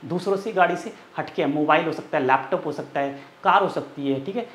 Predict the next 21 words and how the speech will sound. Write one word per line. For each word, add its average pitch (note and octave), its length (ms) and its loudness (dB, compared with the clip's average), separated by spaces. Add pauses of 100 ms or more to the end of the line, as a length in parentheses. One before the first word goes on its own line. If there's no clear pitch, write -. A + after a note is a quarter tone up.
(160)
आपका D3 220 -2
टू A#3+ 200 -2
व्हीलर G#3 200 0
कोई D3 180 -2
भी C#3 80 -4
हो C3+ 60 -2
सकता C#3 280 -6
है, C#3 180 -4
तो D#3+ 100 -6
Zusatzfunktion, E3+ 1400 -2 (380)
Zusatz F#3+ 420 4
means A#3 180 -2 (320)
extra, C#3 480 -2 (440)
Zusatzfunktionen, E3 1000 0 (320)
ये F#3 120 -4
एक - 160 -2
ही F#3 60 -6
साथ D#3 240 -2
लिखेंगे C#3 360 -4
हम, E3+ 120 -4 (480)
bezahlen। B2 480 -2